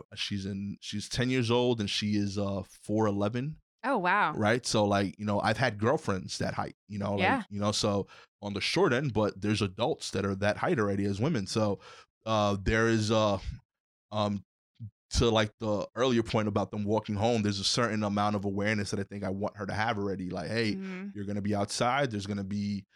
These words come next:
Speaker 1: uh, people that don't automatically instantly assume you're a ten-year-old.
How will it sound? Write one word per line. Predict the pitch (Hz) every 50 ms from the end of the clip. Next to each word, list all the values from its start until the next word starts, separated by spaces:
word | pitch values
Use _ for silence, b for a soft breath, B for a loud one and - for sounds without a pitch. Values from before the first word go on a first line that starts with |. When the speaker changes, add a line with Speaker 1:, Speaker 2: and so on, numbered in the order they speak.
| b b _ _ -
Speaker 1:
uh, | 110 104
people | 104 - - 120 107 - 110 110 104
that | 104 107 107 98 90
don't | - 110 107 107 - -
automatically | 107 110 110 107 107 104 104 104 104 - 110 107 104 - -
instantly | 110 110 - - - 107 104 104 101
assume | - - - 135 139 131 113 101
you're | 95 98
a | 90
ten-year-old. | - - 139 143 127 107 104 104 98 95 -